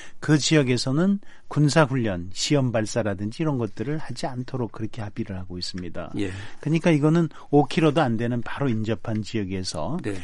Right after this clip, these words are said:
Speaker 1: 아, 방향을 물론 남쪽을 향해서 쏜 건 아니지만 여기에서 군사 말하자면, 아, 무력 시위든 훈련을 한 거 아닙니까?
Speaker 2: 예.
Speaker 1: 그렇기 때문에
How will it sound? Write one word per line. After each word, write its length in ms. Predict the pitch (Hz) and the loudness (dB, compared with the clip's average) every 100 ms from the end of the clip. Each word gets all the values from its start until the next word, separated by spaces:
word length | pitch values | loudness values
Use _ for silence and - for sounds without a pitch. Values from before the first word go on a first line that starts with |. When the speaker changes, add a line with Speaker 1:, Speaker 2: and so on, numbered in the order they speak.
| - - | -6 -2
Speaker 1:
아, 100 | 107 | -2
방향을 580 | - 98 123 156 208 | 0 2 4 6 6
물론 360 | 175 139 147 139 | 6 4 2 2
남쪽을 460 | 95 104 107 156 165 | 0 0 2 4 4
향해서 320 | 127 110 131 | 2 0 -2
쏜 240 | - 117 | -2 -2
건 160 | 104 123 | -2 -2
아니지만 560 | 90 90 85 95 92 - - - | -2 -4 -4 -4 -4 -6 -8 -2
여기에서 680 | 117 107 110 110 104 131 127 - - | 0 2 2 0 0 -2 -2 -6 -10
군사 580 | - 127 120 127 123 120 - - - | -4 0 0 2 0 -2 -6 -8 -2
말하자면, 580 | 104 101 101 107 107 - - - | -2 0 -2 -2 -2 -6 -8 -6
아, 80 | 104 | -4
무력 380 | 98 120 139 - | 0 4 4 4
시위든 560 | - 131 107 95 117 117 | -4 -2 -2 -2 -4 -4
훈련을 560 | - 165 151 131 110 | -2 2 2 2 0
한 200 | 101 101 | -2 -4
거 100 | 98 | -4
아닙니까? 580 | 101 85 85 85 - 117 | -4 -4 -4 -6 -2 0
Speaker 2:
예. 120 | 101 87 - - | 0 -2 -8 -2
Speaker 1:
그렇기 260 | 135 131 | -2 -2
때문에 460 | - 147 123 147 170 | 0 2 2 2 0